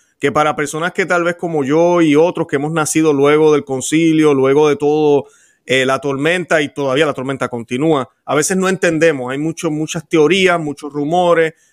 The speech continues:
qué papel jugó Pablo sexto, qué papel jugó fulano de tal, de dónde sale la nueva misa, por qué sucede, qué dijo el concilio, eh, el Papa Juan Pablo primero, que hay tantas teorías también sobre su, su muerte, eh, y,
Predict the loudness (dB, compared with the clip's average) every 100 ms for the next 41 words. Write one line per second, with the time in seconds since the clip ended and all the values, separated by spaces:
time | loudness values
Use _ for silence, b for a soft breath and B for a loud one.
0 | _ -2 0 0 0 -2 -4 -4 -2 -2
1 | -2 -4 -2 -2 -2 -4 -2 -2 -2 -2
2 | -2 -2 -2 -2 -4 -2 -2 -2 0 2
3 | 2 0 0 0 0 0 -2 0 0 0
4 | -2 -2 0 0 0 -2 -2 -4 -4 -4
5 | -6 -6 -8 -2 0 0 0 0 0 -2
6 | -4 -8 -6 -2 0 2 0 b b b
7 | b -2 0 0 -2 -6 -10 -4 -2 0
8 | -2 -2 -2 0 -2 0 -2 -2 -2 0
9 | 0 0 -2 -4 -6 -8 -4 -2 0 0
10 | -2 -6 -6 -6 -4 -6 -6 -6 -6 -8
11 | -10 -8 -6 0 0 0 -2 -4 -4 b
12 | b b -2 0 0 -2 -2 -2 -2